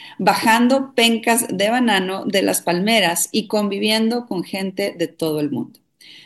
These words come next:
Tuvo la grandiosa oportunidad de vivir cuatro años en la hermosa ciudad de Boulder, donde obtuvo su título en mercadeo de la Universidad de Colorado.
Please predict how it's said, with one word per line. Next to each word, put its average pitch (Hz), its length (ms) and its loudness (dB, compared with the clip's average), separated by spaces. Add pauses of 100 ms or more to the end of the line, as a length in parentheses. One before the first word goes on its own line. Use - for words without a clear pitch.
(140)
Tuvo 262 180 6
la 262 140 8
grandiosa 214 640 2
oportunidad 190 720 0
de 196 80 -2
vivir 175 480 -2
cuatro 254 400 2
años 202 460 -2
en 202 100 -2
la 196 80 -2
hermosa 208 380 -4
ciudad 196 480 0 (320)
de 185 160 2
Boulder, 196 580 2
donde 190 280 0
obtuvo 233 360 4
su 233 200 -2
título 214 640 -2
en 214 340 0
mercadeo 208 880 2
de 185 160 -2
la 190 80 -4
Universidad 175 840 0
de 170 180 -2
Colorado. 151 500 -2